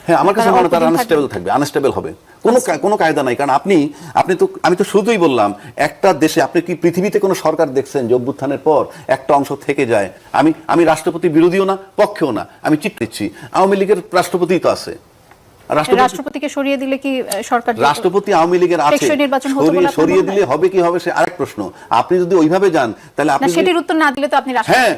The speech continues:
Speaker 2: রাষ্ট্রপতি
Speaker 1: আপনি তো,
Speaker 2: থাকলে,
Speaker 1: আপনি তো
Speaker 2: আপনি
Speaker 1: রাষ্ট্র-,
Speaker 2: যেহেতু সেই প্রসঙ্গে
Speaker 1: আপ-,
Speaker 2: এনেছেন, সেজন্য আমি জিজ্ঞেস
Speaker 1: হ্যাঁ,
Speaker 2: করছি।
Speaker 1: রাষ্ট্রপতিকে রিমুভ করলে সাংবিধানিক সংকট হ-, হবে। এই প্রশ্ন যখন আনে, তখনই তো বুলা-, বোঝা যায় যারা এই প্রশ্নটা করে তারা দুলের পক্ষে কিনা। কেননা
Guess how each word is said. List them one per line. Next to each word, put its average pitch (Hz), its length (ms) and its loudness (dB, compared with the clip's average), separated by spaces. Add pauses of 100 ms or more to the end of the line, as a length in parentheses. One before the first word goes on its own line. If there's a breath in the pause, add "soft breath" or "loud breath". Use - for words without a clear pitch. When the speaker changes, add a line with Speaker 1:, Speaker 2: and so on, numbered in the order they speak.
(120)
Speaker 2:
রাষ্ট্রপতি 196 480 0
Speaker 1:
আপনি 202 100 2
তো, - 100 -10
Speaker 2:
থাকলে, 196 140 0
Speaker 1:
আপনি 196 120 0
তো 202 180 4
Speaker 2:
আপনি - 0 -
Speaker 1:
রাষ্ট্র-, 190 200 2
Speaker 2:
যেহেতু 339 220 -2
সেই 339 120 -4
প্রসঙ্গে 339 340 -4
Speaker 1:
আপ-, 302 80 2
Speaker 2:
এনেছেন, 277 240 -2
সেজন্য 330 300 -4
আমি 262 120 0
জিজ্ঞেস 208 200 -6
Speaker 1:
হ্যাঁ, 160 120 4
Speaker 2:
করছি। 139 120 0
Speaker 1:
রাষ্ট্রপতিকে 175 540 0
রিমুভ 175 300 2
করলে 160 380 2 (200 loud breath)
সাংবিধানিক 175 500 0
সংকট 156 340 -2
হ-, 104 80 -8
হবে। 98 340 -4 (200 loud breath)
এই 180 140 2
প্রশ্ন 185 320 -2
যখন 185 260 0
আনে, 139 300 0 (200 loud breath)
তখনই 180 260 2
তো 196 100 2
বুলা-, 175 320 2
বোঝা 160 260 4
যায় 139 200 2
যারা 131 220 0
এই 156 80 0
প্রশ্নটা 160 280 -4
করে 185 320 2 (180 loud breath)
তারা 156 180 2
দুলের 156 320 2
পক্ষে 147 260 -4
কিনা। 113 220 -4
কেননা 165 380 0